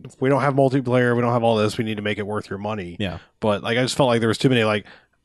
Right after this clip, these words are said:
Speaker 1: I don't know, "You're here and go investigate this." Oh, the floor fell out, fell out, so walk back through a level you already been through.
Speaker 2: Okay. No, this is,
Speaker 1: Yeah.
Speaker 2: this is ve-, a very tight experience.
Speaker 1: Okay.
Speaker 2: This is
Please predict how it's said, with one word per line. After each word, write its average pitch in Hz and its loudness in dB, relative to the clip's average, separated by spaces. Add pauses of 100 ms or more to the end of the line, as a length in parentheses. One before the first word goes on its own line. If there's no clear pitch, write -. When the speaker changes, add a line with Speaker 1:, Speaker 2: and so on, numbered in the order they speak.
Speaker 1:
I 175 2
don't 143 4
know, 120 4
"You're 139 2
here 143 4
and 127 -2
go 160 6
investigate 135 4
this." 131 2
Oh, 160 6
the 139 -2
floor 143 2
fell 127 -2
out, 117 2
fell 120 0
out, 113 0
so 123 -2
walk 120 0
back 123 2
through 123 -2
a - -2
level 113 -2
you 107 -6
already 101 -6
been 101 -8
through. 92 -10
Speaker 2:
Okay. 92 -6
No, 92 -4
this 131 0
is, 107 -2
Speaker 1:
Yeah. - -10
Speaker 2:
this 139 2
is 104 -8
ve-, 110 -4
a 113 0
very 107 2
tight 101 -4
experience. 90 -8
Speaker 1:
Okay. - -10
Speaker 2:
This 104 -6
is 87 -8